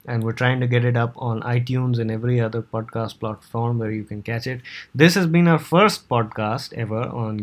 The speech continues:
gadgets. Despite repeated attempts, we finally managed to do it after a week. Um, you'll keep having a weekly podcast on gadgets and, among other things, on Severus T V and Crazy I O S Solutions.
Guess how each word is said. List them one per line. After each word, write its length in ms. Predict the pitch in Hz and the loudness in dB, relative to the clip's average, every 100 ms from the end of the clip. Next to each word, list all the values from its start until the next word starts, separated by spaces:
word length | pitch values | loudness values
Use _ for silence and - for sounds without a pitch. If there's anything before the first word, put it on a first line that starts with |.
| 104 | -6
gadgets. 500 | 101 120 127 - - _ _ - | -4 -6 -6 -14 -20 _ _ -8
Despite 440 | 120 120 131 131 123 | -2 0 2 2 2
repeated 440 | 123 123 123 147 | 2 2 0 2
attempts, 360 | 131 123 131 127 | 0 0 -2 -2
we 80 | 120 | -4
finally 320 | 123 120 123 | 0 0 2
managed 340 | 117 117 113 | 0 0 -4
to 60 | 117 | -6
do 160 | 117 120 | -2 -2
it 80 | 113 | -2
after 260 | 104 113 | -6 -6
a 40 | 101 | -4
week. 360 | 101 120 - - - - - - | -4 -6 -10 -18 -18 -18 -20 -8
Um, 600 | 131 120 117 117 117 120 - _ | 0 2 4 2 0 -4 -10 _
you'll 220 | 135 160 | 2 4
keep 220 | 165 202 175 | 6 4 4
having 400 | 151 147 156 151 | 6 6 6 4
a 80 | |
weekly 420 | 131 131 127 135 127 _ | 2 0 0 -4 -6 _
podcast 600 | - 120 120 120 120 120 123 | -2 0 2 2 0 -2 -6
on 200 | 110 104 | -4 -2
gadgets 520 | 107 113 131 139 - | -2 -2 -4 -4 -6
and, 220 | 120 113 | -4 -2
among 240 | 110 107 110 | -2 -4 -4
other 220 | 113 120 | -2 -2
things, 340 | 123 135 127 | -2 -4 -2
on 140 | 110 107 | -4 -4
Severus 420 | - 110 113 110 | -6 -6 -6 -8
T 200 | - 104 | -8 -6
V 320 | 113 147 165 | -2 -2 -2
and 220 | 123 110 107 | -4 -6 -4
Crazy 420 | 113 110 113 110 | -4 -4 -6 -6
I 200 | 107 107 | -6 -6
O 100 | 107 | -6
S 140 | 107 | -8
Solutions. 640 | - 104 113 120 160 165 | -8 -6 -4 -2 0 0